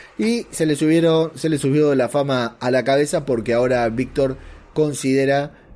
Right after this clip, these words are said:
que él es responsable de crear una nueva realidad. Usa paraguas <laughs> al sol. ¿Por qué lo ponen co-,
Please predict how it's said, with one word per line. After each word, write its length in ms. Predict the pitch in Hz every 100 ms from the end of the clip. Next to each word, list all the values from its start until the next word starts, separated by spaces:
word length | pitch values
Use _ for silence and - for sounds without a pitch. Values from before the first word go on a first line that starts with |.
| - -
que 300 | 110 110 113
él 180 | 196 180
es 100 | 147
responsable 560 | 131 127 120 139 139 117
de 160 | 107
crear 440 | 117 120 123 113 117 -
una 640 | 123 113 107 101 101 101
nueva 280 | 113 131 123
realidad. 480 | 110 117 160 175 151 - - -
Usa 300 | 226 220 151
paraguas 640 | 156 185 175 143 - -
<laughs> 0 |
al 260 | 143 139 131
sol. 300 | - - 180 - 185 - 175 - 175 - - 170 - - - - 262 240 -
¿Por 300 | - 196 175
qué 360 | - - 311 285
lo 180 | 196 156
ponen 280 | 185 190 160
co-, 180 | 139